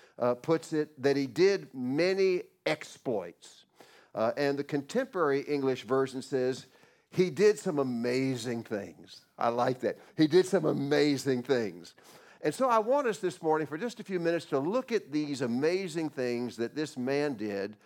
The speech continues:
uh, at work, uh, and we're gonna take them in reverse order, okay?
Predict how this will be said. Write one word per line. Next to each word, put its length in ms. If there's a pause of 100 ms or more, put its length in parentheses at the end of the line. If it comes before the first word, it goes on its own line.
(340)
uh, 200 (240)
at 280
work, 500 (380)
uh, 340
and 140
we're 100
gonna 140
take 240
them 160
in 100
reverse 520
order, 440
okay? 360